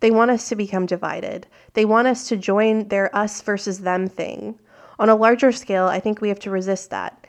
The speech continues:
It's an argument for celebrating and nurturing our diversity and nurturing our multicultural society and our pluralism. But on a more concrete, practical level, I think we need to support people who want to leave these groups,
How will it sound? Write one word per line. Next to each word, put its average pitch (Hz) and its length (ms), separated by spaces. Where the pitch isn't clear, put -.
It's 202 160
an 196 120
argument 220 500
for 208 100
celebrating 214 680
and 190 140
nurturing 202 420
our 175 100
diversity 208 720
and 190 160
nurturing 196 520
our 160 100
multicultural 185 720
society 185 580
and 185 120
our 180 80
pluralism. 185 800
But 240 120
on 233 160
a 233 60
more 220 300
concrete, 240 800
practical 214 580
level, 202 540
I 208 80
think 226 180
we 240 100
need 226 180
to 208 100
support - 500
people 196 380
who 202 100
want 190 220
to 208 100
leave 190 280
these 185 220
groups, - 520